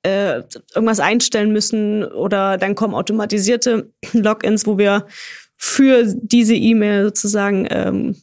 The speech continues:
Logins erstellen. Äh, deswegen am Anfang erstmal eine Woche lang wirklich super krass Fokus, ja. Aber auch eher im Sinne von Präsenz zeigen, nicht unbedingt wirklich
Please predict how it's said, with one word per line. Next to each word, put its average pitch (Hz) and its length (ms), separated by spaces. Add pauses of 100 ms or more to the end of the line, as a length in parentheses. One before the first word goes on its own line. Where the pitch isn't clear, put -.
(600)
Logins 208 380
erstellen. 233 560 (420)
Äh, 208 300
deswegen 214 380
am 202 140
Anfang 254 460
erstmal 233 260
eine 220 140
Woche 220 220
lang 233 260
wirklich 220 480 (1040)
super 233 340
krass 214 280
Fokus, 214 480
ja. 233 360 (880)
Aber 214 220
auch 240 160
eher 233 340
im 233 140
Sinne 233 220
von 226 400 (1160)
Präsenz 233 640 (120)
zeigen, 311 480
nicht 277 180
unbedingt 247 460
wirklich 233 300